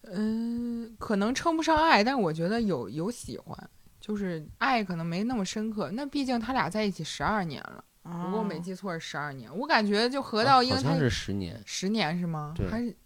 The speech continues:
Speaker 3: 因为后来新闻里写的是十年，就是他离婚的时候。
Speaker 2: 哦。
Speaker 1: 那我就不知道我哪儿蹦出来这个十二了，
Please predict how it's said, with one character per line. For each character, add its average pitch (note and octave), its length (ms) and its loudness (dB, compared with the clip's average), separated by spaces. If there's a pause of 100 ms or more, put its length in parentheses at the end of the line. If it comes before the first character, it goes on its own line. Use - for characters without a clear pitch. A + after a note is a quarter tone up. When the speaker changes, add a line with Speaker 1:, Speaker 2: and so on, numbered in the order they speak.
(180)
Speaker 3:
因 C3+ 100 4
为 D3 80 8
后 C3 180 4
来 B2 100 6
新 C3+ 220 0
闻 A#2 180 2
里 C3+ 60 4
写 C3 180 -2
的 F#2 140 -6
是 G#2 140 -6
十 - 220 -10
年， F2+ 280 -10
就 G#2 140 -10
是 G2 120 -8
他 - 160 -12
离 G2+ 140 -10
婚 G#2+ 220 -8
的 G2+ 80 -8
时 - 100 -16
候。 - 180 -16 (500)
Speaker 2:
哦。 F#3+ 680 -2
Speaker 1:
那 C4+ 460 6
我 F#3 180 4
就 F#3 100 0
不 F3+ 120 -4
知 F3 100 -8
道 F#3 180 6
我 E3 120 2
哪 F3 100 0
儿 D3 80 -2
蹦 E3 180 -4
出 E3 120 -4
来 D#3+ 120 -2
这 D3+ 80 -8
个 D#3 160 -4
十 - 200 -8
二 C#3+ 240 0
了， D#2+ 160 -14